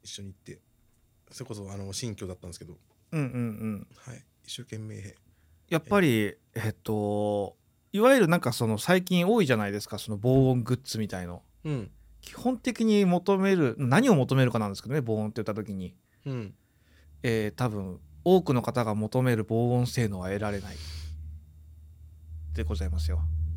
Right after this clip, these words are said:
Speaker 1: うん。
Speaker 2: なので、やるとすると結構大掛かりなものが必要になっちゃうよねっていう。
Speaker 1: うん。とんでもないことになりましたよって、前やった時は。<laughs> これ二人でやるんすかってなって、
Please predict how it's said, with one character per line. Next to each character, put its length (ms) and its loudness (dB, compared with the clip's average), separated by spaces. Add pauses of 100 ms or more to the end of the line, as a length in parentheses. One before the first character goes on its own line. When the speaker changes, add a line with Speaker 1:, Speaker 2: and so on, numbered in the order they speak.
(300)
Speaker 1:
う 40 0
ん。 300 0 (1300)
Speaker 2:
な 120 -2
の 140 -2
で、 360 -2
や 140 2
る 120 4
と 120 -2
す 140 2
る 80 4
と 100 0
結 280 0
構 240 -2
大 20 -2
掛 180 0
か 80 2
り 120 -2
な 100 -6
も 140 -6
の 140 -6
が 140 -8
必 280 -10
要 100 -10
に 80 -12
な 80 -12
っ 100 -18
ち 120 -12
ゃ 40 -10
う 40 -8
よ 80 -12
ね 280 -2
っ 220 -12
て 80 -14
い 80 -14
う。 40 -20 (1000)
Speaker 1:
う 60 -4
ん。 240 -6 (440)
と 120 -8
ん 40 -4
で 80 -2
も 80 0
な 60 2
い 40 -2
こ 60 -6
と 80 -8
に 60 -6
な 40 -8
り 20 -10
ま 0 -
し 60 -10
た 60 -16
よ 60 -16
っ 20 -18
て、 180 -20 (200)
前 160 -20
や 60 -20
っ 40 -20 (200)
た 60 -18
時 1300 2
は。 400 0 (540)
<laughs> 40 -20
こ 120 -4
れ 80 0
二 40 -4 (140)
人 80 2
で 80 6
や 100 8
る 60 6
ん 40 4
す 80 -2
か 100 2
っ 60 -4
て 160 -8
な 100 0
っ 40 -8
て、 320 -6